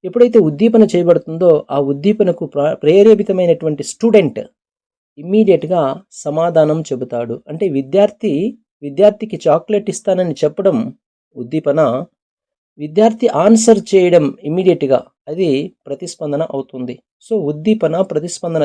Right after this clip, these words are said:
సిద్ధాంతమని ఏ సిద్ధాంతాన్ని పిలుస్తారంటే శాస్త్రీయ నిబంధన సిద్ధాంతాన్ని పిలుస్తారు. So, next we can go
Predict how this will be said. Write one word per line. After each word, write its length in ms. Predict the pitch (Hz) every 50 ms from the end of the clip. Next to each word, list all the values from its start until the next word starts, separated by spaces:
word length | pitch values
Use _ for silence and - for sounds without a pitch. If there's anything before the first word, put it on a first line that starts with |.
| 143 -
సిద్ధాంతమని 640 | 147 135 147 165 160 151 143 139 135 151 165 170 139 135 147 - _ _ _ _ _ _ _ _ _
ఏ 160 | 147 175 214 214 -
సిద్ధాంతాన్ని 520 | 214 160 196 180 180 170 - 170 165 156 143
పిలుస్తారంటే 580 | 147 147 139 - - 147 139 135 131 135 175 156 131 131 - - -
శాస్త్రీయ 440 | 165 143 147 151 - - 156 147 147
నిబంధన 400 | 147 139 127 139 147 139 139 147
సిద్ధాంతాన్ని 880 | 143 - - 120 120 143 139 135 127 - 127 127 139 151 151 127 143 165 - _ _ -
పిలుస్తారు. 420 | 147 135 - - - 127 113 113 - _ _ - _ _ _ _ _ _
So, 60 | - 220 202 190
next 180 | 202 202 - - 214
we 60 | 202 196 185
can 100 | 170 165 170
go 60 | 185